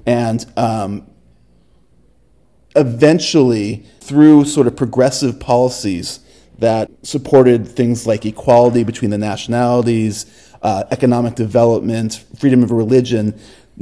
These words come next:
average people themselves would choose to join the Chinese nation,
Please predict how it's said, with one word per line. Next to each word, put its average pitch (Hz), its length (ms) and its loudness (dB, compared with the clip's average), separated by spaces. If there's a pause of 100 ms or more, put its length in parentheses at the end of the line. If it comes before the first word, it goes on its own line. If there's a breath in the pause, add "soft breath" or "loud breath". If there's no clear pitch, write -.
(260)
average 156 440 2
people 165 280 -2
themselves 120 640 2
would 110 140 -4
choose 143 440 4
to 131 100 -2
join 113 560 -2 (320)
the 117 80 -4
Chinese 110 440 -6
nation, 104 520 -12